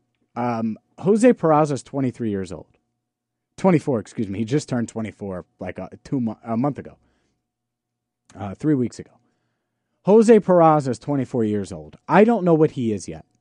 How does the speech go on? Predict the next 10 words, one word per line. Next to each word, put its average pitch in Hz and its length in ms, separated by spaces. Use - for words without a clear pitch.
I 147 100
need 190 200
to 175 80
see 165 180
more 135 240
of 101 80
him. 82 220
Scooter 202 420
Gennett's 175 440
twenty-eight, 139 520